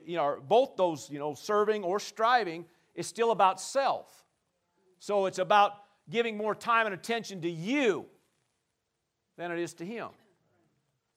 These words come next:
Okay? So with me? You with me? Okay, so now let's, let's look at verse two here. We'll go back up to verse two. And it talks about here, um,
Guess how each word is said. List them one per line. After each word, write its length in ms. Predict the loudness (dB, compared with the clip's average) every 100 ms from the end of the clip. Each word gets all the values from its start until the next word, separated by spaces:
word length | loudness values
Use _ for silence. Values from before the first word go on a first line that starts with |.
| -20
Okay? 380 | -10 -8 -8 -12 _
So 140 | -10
with 220 | -4 -2
me? 140 | -2 -6 -12 _ _ _ _ _ _ _ _
You 80 | -4
with 120 | -2
me? 200 | -2 -8 -14 _ _ _ _ -20 _ -8
Okay, 300 | 0 0 0
so 540 | 2 6 6 4 -2 -16 -2
now 240 | 4 4
let's, 260 | 4 -2 -6
let's 180 | -8 -4
look 180 | -2 -2
at 60 |
verse 300 | -2 -2 -2
two 240 | -6 -4 -2
here. 340 | -2 -2 -4 -12
We'll 80 | -12
go 100 | -2
back 240 | -2 0
up 140 | -4
to 60 | -6
verse 280 | -4 -4 -6
two. 380 | -12 -12 -12 -14 _ _ _ _ _ _ _ -6
And 180 | -4
it 100 | -4
talks 320 | 2 2 2 -2
about 340 | 0 0 0
here, 340 | -4 -6 -6 -8 -10
um, 520 | -4 -2 -2 -6 -14